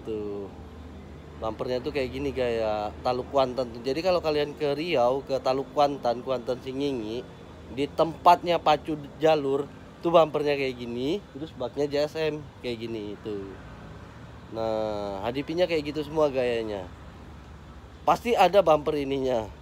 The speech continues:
dan pasti baknya J S M. Kalau nggak pakai bak J S M, waduh, babak belur supirnya.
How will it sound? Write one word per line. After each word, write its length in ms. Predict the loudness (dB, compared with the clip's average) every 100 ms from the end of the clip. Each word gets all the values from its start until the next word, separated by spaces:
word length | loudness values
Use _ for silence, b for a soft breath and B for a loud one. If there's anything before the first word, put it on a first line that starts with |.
| -16 -6
dan 160 | -2
pasti 320 | 4 2 2
baknya 320 | 2 4 4 2
J 80 | 2 0
S 80 | -2
M. 280 | -6 -6 -2
Kalau 280 | 4 4 6
nggak 200 | 4 6
pakai 320 | 4 2 2
bak 160 | 2 2
J 160 | 0
S 100 | 0 0
M, 160 | -2 -2 -12 -16 -16 -2
waduh, 400 | 8 8 8 4
babak 320 | 4 6 4
belur 200 | 6 4 4
supirnya. 480 | 0 0 0 0